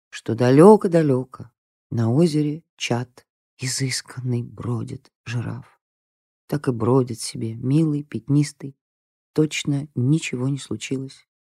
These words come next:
Потом, перебивая друг друга, вспоминаем от начала до конца стихи о том, как старый ворон с оборванным нищим о восторгах вели разговоры. Это самое главное — уметь помнить о восторгах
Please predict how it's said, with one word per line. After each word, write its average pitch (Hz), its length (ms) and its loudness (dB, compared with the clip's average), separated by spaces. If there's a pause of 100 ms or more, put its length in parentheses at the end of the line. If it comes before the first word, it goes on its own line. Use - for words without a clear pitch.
(680)
Потом, 135 280 0
перебивая 139 480 2
друг 131 180 -4
друга, 127 360 -2 (440)
вспоминаем 127 720 2
от 139 140 -4
начала 127 420 -2
до 127 80 -2
конца 123 380 0
стихи - 380 -6
о 123 80 -2
том, 123 320 -2 (280)
как 127 220 -4
старый 131 420 -2
ворон 123 480 -4 (300)
с - 140 -4
оборванным 127 720 2
нищим 127 540 -2 (240)
о 143 100 6
восторгах 131 840 0
вели 123 200 2
разговоры. 123 640 -4 (760)
Это - 120 -10
самое 135 420 2
главное — 123 640 2
уметь 127 440 0 (100)
помнить 131 540 0
о - 80 -4
восторгах 123 840 -2